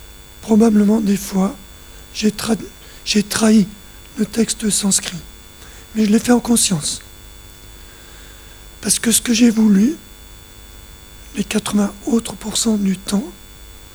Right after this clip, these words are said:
c'est de l'écrire dans un langage vernaculaire, dans un langage simple, dans un langage compréhensible par un prisonnier, compréhensible par des gens ordinaires qui, qui viennent dans nos cours, qui sont pas des,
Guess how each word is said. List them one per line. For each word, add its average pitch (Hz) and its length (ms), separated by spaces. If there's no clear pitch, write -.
c'est - 220
de 208 60
l'écrire 220 540
dans 220 280
un 208 60
langage 202 400
vernaculaire, 202 800
dans 202 180
un 190 40
langage 190 360
simple, - 480
dans 208 200
un 190 40
langage 196 420
compréhensible 208 720
par 208 160
un 185 60
prisonnier, 196 600
compréhensible 208 600
par 196 180
des 202 140
gens 196 200
ordinaires 208 640
qui, - 100
qui 208 140
viennent 208 220
dans 202 120
nos 180 120
cours, 202 420
qui - 80
sont 202 160
pas 220 160
des, 202 220